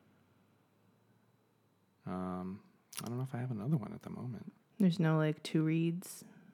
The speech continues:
Speaker 1: To reads?
Speaker 2: Like, you haven't been putting anything in a folder? No?
Speaker 1: No. Uh, exclusive, no, it's advertising.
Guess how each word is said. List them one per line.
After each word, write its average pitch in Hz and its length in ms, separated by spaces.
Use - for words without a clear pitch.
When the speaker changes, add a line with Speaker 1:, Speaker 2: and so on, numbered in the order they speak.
Speaker 1:
To 113 180
reads? 135 380
Speaker 2:
Like, 156 140
you 156 60
haven't 147 120
been 143 80
putting 147 200
anything 143 260
in 143 60
a 139 60
folder? 147 600
No? 170 240
Speaker 1:
No. 120 180
Uh, 107 440
exclusive, 113 720
no, 113 220
it's 107 140
advertising. 113 720